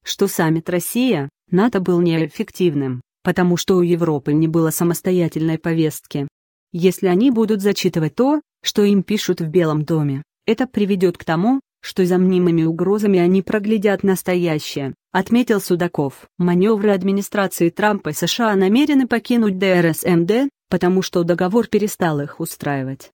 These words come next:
поскольку создаёт препятствия для размещения новых американских вооружений в Европе, считает главный научный сотрудник Института С Ш А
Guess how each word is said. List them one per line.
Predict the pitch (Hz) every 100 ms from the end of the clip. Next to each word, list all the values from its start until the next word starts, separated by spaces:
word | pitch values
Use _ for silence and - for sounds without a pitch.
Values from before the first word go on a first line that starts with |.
| _ -
поскольку | 185 - 214 196 202
создаёт | 233 208 208 196 180
препятствия | - 175 285 320 - 180 165
для | 175 190
размещения | 180 180 175 - 175 160 165
новых | 180 170 160 180
американских | 180 180 180 165 160 180 -
вооружений | 165 160 175 202 190 180
в |
Европе, | 170 180 180 160 139 135 131 _ -
считает | - 185 190 175 180
главный | 185 180 175 175
научный | 175 180 180 - 185
сотрудник | - 175 180 165 151 -
Института | 170 - 180 170 165 165
С | - 180
Ш | -
А | 247